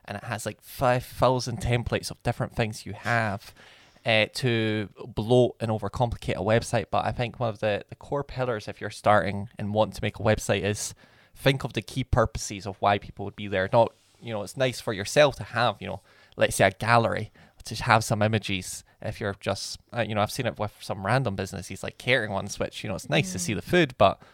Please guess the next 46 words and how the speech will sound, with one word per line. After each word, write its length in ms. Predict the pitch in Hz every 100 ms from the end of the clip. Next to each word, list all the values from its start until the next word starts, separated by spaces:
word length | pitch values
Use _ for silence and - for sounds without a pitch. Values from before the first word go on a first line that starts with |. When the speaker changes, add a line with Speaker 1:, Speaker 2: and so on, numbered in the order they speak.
| _ _ -
Speaker 1:
the 60 | 120
gallery's 440 | 120 117 110 -
not 200 | 110 - _ _ -
possibly 720 | - - 127 - 101 98 98 107
why 300 | 107 107 101
people 220 | 120 -
are 80 | 101
visiting 320 | 98 104 92 95
the 60 |
site. 320 | - 131 127
So, 120 | - 107
you 100 | 107
know, 160 | 101 -
be 80 | 120
like, 300 | 107 101 - - _ _ _ _
"Yep, 200 | 139 147
this 140 | 135 -
site 280 | - 127 -
exists 400 | 110 - 117 - -
to, 240 | 117 107 -
let's 180 | 107 -
say, 220 | 107 104 _ _ _ _ -
point 380 | - 139 131 -
people 360 | - 127 123 113
towards, 680 | - 117 113 107 101 - -
you 100 | 107
know, 220 | 104 92 _ -
e-commerce." 760 | 131 - 117 98 92 - - - _ _ _ _
You 80 | 104
know, 140 | 95 - _ -
that's, 420 | 123 123 - -
you 100 | 120
know, 60 |
you've 360 | 107 - 113 -
got 220 | 123 107
there. 200 | 107 98
So, 160 | - 92
you 100 | 92
know, 60 |
you 160 | 98 98
have 160 | 110 -
your 100 | -
stuff, 340 | - 123 -
products 360 | 139 123 - 113
up 140 | -
front, 440 | - 165 170 156